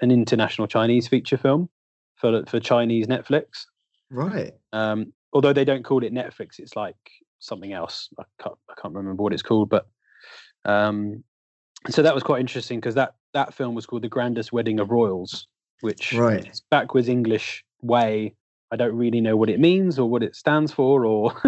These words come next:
Speaker 1: <laughs>
Speaker 2: <laughs>
Speaker 1: what it represents, but it's basically about two spies that are from different clans that kind of fall in love. Um, and it was apparently based on a manga comic book.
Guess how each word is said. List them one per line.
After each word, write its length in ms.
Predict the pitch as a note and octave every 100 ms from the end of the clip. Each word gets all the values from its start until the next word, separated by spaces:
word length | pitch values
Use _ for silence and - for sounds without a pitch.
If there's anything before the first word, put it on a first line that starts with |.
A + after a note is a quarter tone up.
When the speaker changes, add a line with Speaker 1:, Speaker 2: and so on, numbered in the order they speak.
| -
Speaker 1:
<laughs> 220 | _ - -
Speaker 2:
<laughs> 800 | C3 F3 E3 - - D#3 _ -
Speaker 1:
what 120 | D3
it 80 | D3+
represents, 680 | D3+ C#3+ C3 C#3+ G3+ D3 -
but 200 | - C3
it's 120 | B2+ -
basically 380 | D3 C3+ C3
about 240 | B2 A#2+ - -
two 260 | - C3+
spies 760 | B2 - A#2+ A#2 A2 G#2+ G#2+ - _ _ _ -
that 140 | A#2+
are 100 | G2+
from 240 | A2+ B2 A#2
different 380 | B2 - A2+ E2+
clans 500 | - A#2+ A2 G#2 G#2
that 120 | A2
kind 180 | - A#2
of 80 | G#2+
fall 280 | - A#2
in 100 | G#2+
love. 280 | G#2+ G#2+ F#2+ - _ _ _ _ _ _ _ -
Um, 640 | G#2 G2+ G2 G2+ G2 G2 F#2+ -
and 140 | A2+
it 40 |
was 120 | G2+ - -
apparently 340 | - C3 A#2
based 360 | A#2 A#2+ A2 -
on 100 | G#2+
a 60 |
manga 340 | G#2+ G#2 G2+ G2
comic 320 | - A2+ G2
book. 340 | - - -